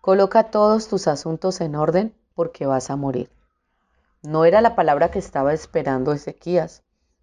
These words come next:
para nada. Claro que no se sintió animado ni consolado. Al contrario,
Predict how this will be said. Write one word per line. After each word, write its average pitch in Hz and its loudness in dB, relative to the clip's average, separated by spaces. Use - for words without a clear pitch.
para 147 -2
nada. 135 0
Claro 185 2
que 208 -2
no 160 0
se 190 2
sintió 165 -4
animado 160 0
ni 185 0
consolado. 143 -4
Al 165 -6
contrario, 165 -2